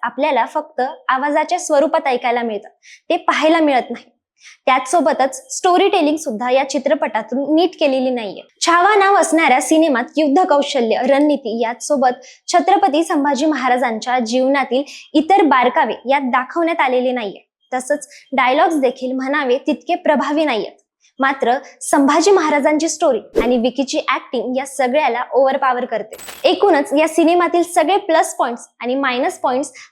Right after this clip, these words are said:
हा सिनेमा बॉक्स ऑफिसवर दमदार प्रदर्शन करणार असं सध्या तरी दिसून येत आहे. तर हा सिनेमा पाहिल्यानंतर आयुष्यात कधीही छत्रपती संभाजी महाराजांचं नाव ऐकल्यानंतर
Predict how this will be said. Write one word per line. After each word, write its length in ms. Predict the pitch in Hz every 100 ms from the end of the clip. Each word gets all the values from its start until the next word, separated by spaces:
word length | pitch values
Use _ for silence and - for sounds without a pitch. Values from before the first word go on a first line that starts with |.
| 311
हा 60 |
सिनेमा 460 | 302 320 339 302 226
बॉक्स 340 | 226 269 -
ऑफिसवर 420 | 320 302 285 254
दमदार 380 | 254 254 254 277
प्रदर्शन 580 | 294 269 262 320 427 392
करणार 340 | 349 240 233
असं 200 | - 220
सध्या 380 | 294 - 247 240 370
तरी 160 | 262 269
दिसून 320 | 262 262 262
येत 160 | 233
आहे. 180 | - - _ _ - - 330
तर 100 | 359
हा 120 | 403
सिनेमा 360 | 359 359 381
पाहिल्यानंतर 720 | 403 359 269 294 381 311 240 233
आयुष्यात 480 | 226 247 262 330 330 -
कधीही 580 | 285 339 370 - _ _ -
छत्रपती 440 | 320 302 302 330
संभाजी 440 | 349 311 269 285 311
महाराजांचं 680 | 320 277 262 254 247 254 262
नाव 200 | 277 277
ऐकल्यानंतर 640 | 254 254 294 349 302 233